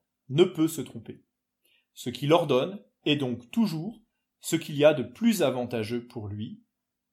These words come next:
et s'y conformer est le devoir de quiconque lui est soumis.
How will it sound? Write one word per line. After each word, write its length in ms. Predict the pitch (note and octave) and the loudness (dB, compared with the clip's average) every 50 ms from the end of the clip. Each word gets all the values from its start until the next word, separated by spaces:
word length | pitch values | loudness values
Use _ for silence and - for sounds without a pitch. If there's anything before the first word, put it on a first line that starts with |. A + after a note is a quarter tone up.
| _ _ _ | _ _ _
et 460 | - C#3+ B2+ A#2 G#2 G2 F#2 F#2 - _ _ _ _ _ _ - | 0 2 2 2 0 -2 -6 -12 -16 _ _ _ _ _ _ -14
s'y 360 | - - - - A#3 A#3 A3+ | -10 -8 -4 -2 -2 -2 -2
conformer 840 | - A3+ G#3 G3+ - G#3 F#3+ D#3 C#3+ C3 B2 A#2+ B2+ B2 - - _ _ _ _ _ _ - | -4 -4 -6 -4 -2 -2 -2 -2 -2 -2 -2 -2 -2 -4 -8 -18 _ _ _ _ _ _ 0
est 220 | D#3+ D#3+ - - | 2 2 0 0
le 160 | C3 A#2 A2+ | -2 -4 -2
devoir 680 | G#2 A#2 F3 D3+ C3+ B2+ A#2 A2+ A#2 C3 D3+ - - D3 | 0 0 0 0 0 0 0 0 0 -2 -4 -10 -12 -8
de 140 | A2+ A#2+ A#2 | -6 -6 -6
quiconque 600 | A#2 - - - - - D3 C#3+ D#3 D3+ - - | -6 -8 -14 -12 -8 -6 -6 -6 -6 -8 -12 -8
lui 160 | A#2 A2+ A2+ | -4 -4 -4
est 100 | A#2 A#2 | -4 -4
soumis. 440 | - - - C3 A#2 G#2+ F#2+ F#2+ | -8 -10 -10 -8 -8 -8 -8 -10